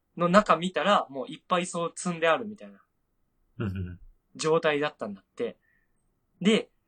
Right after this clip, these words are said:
Speaker 1: それがあったから、あの、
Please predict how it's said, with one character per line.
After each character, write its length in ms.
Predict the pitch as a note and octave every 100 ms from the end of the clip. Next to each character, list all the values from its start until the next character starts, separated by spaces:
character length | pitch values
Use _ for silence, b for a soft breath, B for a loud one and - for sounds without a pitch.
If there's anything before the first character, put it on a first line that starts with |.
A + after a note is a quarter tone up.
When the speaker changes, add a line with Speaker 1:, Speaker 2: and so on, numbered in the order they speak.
| _ _ _ -
Speaker 1:
そ 200 | - C4
れ 120 | D4+
が 180 | C4+ C4+
あ 40 |
っ 80 | -
た 140 | - A#3
か 100 | G3
ら、 360 | A#3+ D#3 G2+ _ _ _ _
あ 200 | C#3 C#3
の、 680 | C3+ C3+ C3 B2+ B2+ B2+ B2